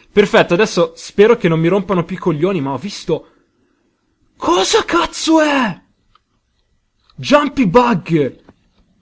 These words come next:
Dio mio, è inquietante! Ragazzi, vi rendete conto?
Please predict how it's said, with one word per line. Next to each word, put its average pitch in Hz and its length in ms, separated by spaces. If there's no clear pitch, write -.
Dio 294 280
mio, 311 220
è - 20
inquietante! 165 1000
Ragazzi, 208 400
vi 190 120
rendete 269 420
conto? 120 640